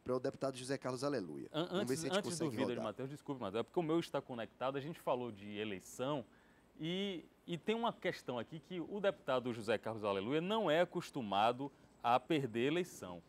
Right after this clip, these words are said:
Speaker 2: Ele disputou sete, ganhou seis. A única que ele perdeu foi essa aqui, ó,
Speaker 1: Eu acho que você vai ter
Speaker 2: pra,
Speaker 1: que conectar, viu?
Speaker 2: pra senador. Não, não tá conectado? Pronto. A única pra senador, temos o jingle aqui que Matheus Carvalho separou.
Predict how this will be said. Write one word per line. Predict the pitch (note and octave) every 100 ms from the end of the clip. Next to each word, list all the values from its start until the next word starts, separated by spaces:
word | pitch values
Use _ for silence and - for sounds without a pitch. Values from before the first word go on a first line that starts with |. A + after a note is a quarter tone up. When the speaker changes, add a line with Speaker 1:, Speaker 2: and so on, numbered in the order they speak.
| - -
Speaker 2:
Ele | A#2 A#2+
disputou | B2 - - G#2 - G#2+
sete, | G#2+ - A#2+ D3 - - - - -
ganhou | G#2 G2+ D#3+
seis. | - G2+ E2+ - - - - -
A | F3
única | G#3+ C#4 C4 F3+
que | -
ele | C#3+
perdeu | - D#3 C#3+ A#2+ C3+ E3 F#3 - - - - -
foi | - F#3
essa | D#3+ -
aqui, | F3+ - C3
ó, | G#2+ E2+
Speaker 1:
Eu | C3
acho | C#3
que |
você | D3+
vai | C#3+
ter |
Speaker 2:
pra, | C3 C3 C#3
Speaker 1:
que | -
conectar, | - B2+ C#3 - F#2+
viu? | F#2
Speaker 2:
pra | A#2+ C3
senador. | - - E3 F3 C#3+ G#2 G#2 F#2 - _ _ _
Não, | A#2 C#3+
não | C#3
tá | C#3+ D3
conectado? | C#3+ C3 - E3 F3+ -
Pronto. | - G2 D#2 - - _ _
A | E3+
única | F3 A3 A#3+ A3+
pra | - F#3
senador, | - G3 E3 A#2 B2+ D#3 -
temos | F#3+ G3+ F3
o | G#3+
jingle | C#3+ A2+ D#3+ F3 D3 A#2
aqui | - A#2+
que | A#2+ B2+
Matheus | A2 G2+ - G#2+
Carvalho | - F#2 F2+ F2+
separou. | - G2 - F2+ G2+ C3